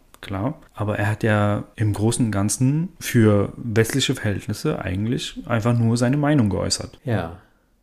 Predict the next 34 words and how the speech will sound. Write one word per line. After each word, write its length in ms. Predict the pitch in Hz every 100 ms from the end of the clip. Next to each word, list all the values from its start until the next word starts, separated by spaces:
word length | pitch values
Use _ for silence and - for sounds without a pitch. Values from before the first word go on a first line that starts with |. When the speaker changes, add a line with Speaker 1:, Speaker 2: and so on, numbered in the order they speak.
| _
Speaker 1:
Und, 440 | 113 107 104 101 -
äh, 200 | 104 92
dass 220 | 101 -
Speaker 2:
Ja, 80 | 107
Speaker 1:
dann 200 | 143 143
Speaker 2:
stimmt. 120 | -
Speaker 1:
ein 300 | 101 98 95
U-S-amerikanisches 800 | 113 120 - 113 107 - 107 -
Unternehmen 460 | 110 107 110 107 101
sagt, 340 | 110 110 -
„Hey, 380 | 110 113 - - -
das 260 | 131 -
war 100 | 110
zu 140 | - 107
viel, 360 | - 123 170 -
du 140 | - 107
hast 140 | 101
Politik 440 | - 107 101 - -
gemacht, 440 | 131 143 160 -
sperren 300 | 101 104 110
dich 180 | 120 -
jetzt 260 | 160 -
und 360 | - 101 98 -
nehmen 360 | 107 107 101 -
all 180 | 104
deine 220 | 107 104 101
Preisgelder 500 | - 113 - 107 87
<laughs> 40 |
wieder 320 | 117 - 101
weg“, 260 | 101 135 - - - - - - - - -
das 180 | 104 101
ist 120 | 107
schon 180 | 123 135
heftig. 500 | 180 180 107 -